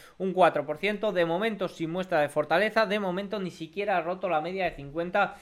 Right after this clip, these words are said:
sesiones. Eh, esperanza por mayores estímulos, esperanza por que los estímulos ahora sí que sean y sí que son, se conviertan en realidad, por supuesto, pero de momento sin estructuras alcistas. Nifty indio cero coma setenta y dos arriba,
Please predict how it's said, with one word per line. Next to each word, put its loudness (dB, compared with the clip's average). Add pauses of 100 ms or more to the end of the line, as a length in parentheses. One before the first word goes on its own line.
(140)
sesiones. -2
Eh, -8
esperanza -2
por -2
mayores -4
estímulos, -4
esperanza -4
por -4
que -4
los -8
estímulos -6
ahora 2
sí -8
que -6
sean -4 (400)
y -2
sí -4
que -4
son, -6
se -6
conviertan -2
en -4
realidad, 2 (200)
por 0
supuesto, -4
pero -4
de -6
momento -4
sin -4
estructuras -4
alcistas. -4
Nifty -4
indio -4
cero -2
coma -4
setenta -8
y -4
dos -6
arriba, 0